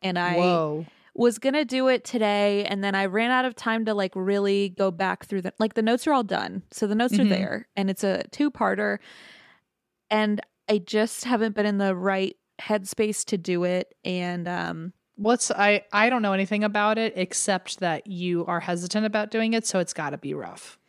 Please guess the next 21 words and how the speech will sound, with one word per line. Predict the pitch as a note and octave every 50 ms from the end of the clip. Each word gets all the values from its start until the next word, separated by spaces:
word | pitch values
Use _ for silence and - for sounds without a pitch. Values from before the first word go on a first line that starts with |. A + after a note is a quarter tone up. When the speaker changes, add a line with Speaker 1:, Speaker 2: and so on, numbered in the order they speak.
| _ _ _ _ -
Speaker 1:
It's | B3 G#3 - A3 G3 A3+
really, | B3+ F#3+ F#3+ F#3 F3+
Speaker 2:
So | E3+ E3+ F3+ - -
Speaker 1:
it's | G#3+ - - - -
really | F3 E3 D#3+ D#3+
rough. | D3+ - - - - - - _ -
And, | G#3 G#3+ G#3 G3 -
like, | - G#3 G#3 A3+
I | A3+
know | A#3+ B3+ B3
Morbid | A3+ A#3+ B3+ B3+ B3+ B3
has | A#3+ A#3
covered | - - A#3 G#3 A3
it. | A3 -
A | G#3
lot | A3+ A#3+ B3
of | A#3+
podcasts | - - G#3 G3+ - A3 G#3+ -
have | - G3+ -
covered | - G3 F3+ F#3 F#3 F3+
it, | F#3+ F#3+ F#3+